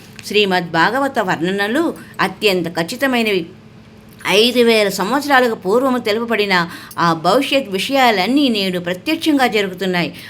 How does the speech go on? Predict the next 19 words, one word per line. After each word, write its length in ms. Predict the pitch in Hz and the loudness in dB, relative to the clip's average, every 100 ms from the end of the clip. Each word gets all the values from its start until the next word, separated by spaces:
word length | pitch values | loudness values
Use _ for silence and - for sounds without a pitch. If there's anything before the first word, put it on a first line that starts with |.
| - | -6
అంటే 340 | 175 170 175 | -4 0 0
శ్రీమద్ 460 | 175 185 185 180 151 | -2 -2 -2 -2 0
భాగవత 460 | 160 214 269 269 226 | 2 2 2 -2 -2
గ్రంథకర్త 800 | 175 165 233 240 139 196 165 160 - - | -2 -2 -2 -4 -4 -2 -2 -2 -10 -12
భూత 360 | 165 220 302 294 | -2 -2 0 0
భవిష్యత్ 460 | 226 226 262 262 214 | 2 2 2 -4 -4
వర్తమానాలను 880 | 190 190 302 302 254 220 202 190 | -6 -2 0 2 2 2 2 -2
సంపూర్ణముగా 760 | 185 180 190 302 262 233 208 190 | -4 -6 -4 -2 0 0 0 -2
తెలుసుకొని 520 | 175 170 190 247 247 | 0 -4 -2 -2 0
ఉన్నారు. 420 | 208 185 175 156 - - - | 0 0 0 -2 -6 -16 -6
వ్యాసదేవుని 720 | 156 185 220 214 190 185 185 | 2 4 2 0 0 0 0
వంటి 240 | 175 170 170 | -2 -2 -2
ముక్త 280 | 170 196 294 | -4 -2 -4
పురుషులు 540 | 277 254 - 202 175 - - | -2 -4 -2 -4 -4 -10 -16
జ్ఞానము, 720 | 156 180 196 240 247 214 185 | -2 2 4 4 2 -2 -4
దూరదృష్టి 600 | 156 185 262 269 233 233 | -4 0 0 0 -4 -4
ఎందే 300 | 214 202 196 | -4 -2 -2
కాక 440 | 185 180 175 170 170 - - - | 0 -2 -2 -6 -6 -14 -10 -4
శ్రవణము, 720 | 220 226 285 294 247 233 208 | 2 2 2 2 0 0 -4